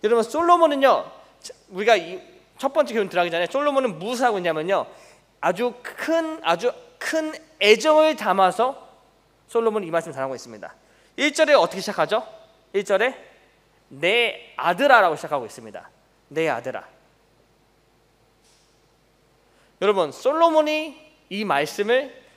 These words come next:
자신의 생물학적 아들들에게만 이렇게 전했을까요? 만약에 그랬다면은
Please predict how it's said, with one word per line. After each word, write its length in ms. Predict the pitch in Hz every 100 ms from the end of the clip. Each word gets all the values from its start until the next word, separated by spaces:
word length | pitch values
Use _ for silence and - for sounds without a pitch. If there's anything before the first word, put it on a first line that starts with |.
| _
자신의 600 | - 170 156 202 226 226
생물학적 880 | 226 277 285 277 254 247 214 208 -
아들들에게만 880 | 139 151 202 214 240 214 214 208 190
이렇게 220 | 147 147
전했을까요? 560 | 135 139 131 - 120 170 - _ _ _ _ _ _ _ _
만약에 340 | 143 175 190
그랬다면은 920 | 190 214 226 233 247 233 233 226 220